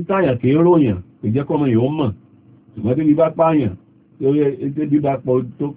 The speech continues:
tó pa odidi ẹbí, àbí ẹbí ń pani láwùjọ, ẹ rí pé kálukú ní ìsìn,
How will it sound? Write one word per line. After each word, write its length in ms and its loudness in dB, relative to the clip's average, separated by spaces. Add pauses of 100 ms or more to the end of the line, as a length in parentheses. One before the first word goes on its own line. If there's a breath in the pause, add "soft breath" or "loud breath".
tó 140 -6
pa 200 -4
odidi 420 -2
ẹbí, 280 0 (1040)
àbí 200 -2 (120)
ẹbí 260 0
ń 80 4
pani 300 0
láwùjọ, 460 2 (580)
ẹ 180 -2
rí 80 2
pé 140 -4
kálukú 460 0
ní 120 2
ìsìn, 280 -2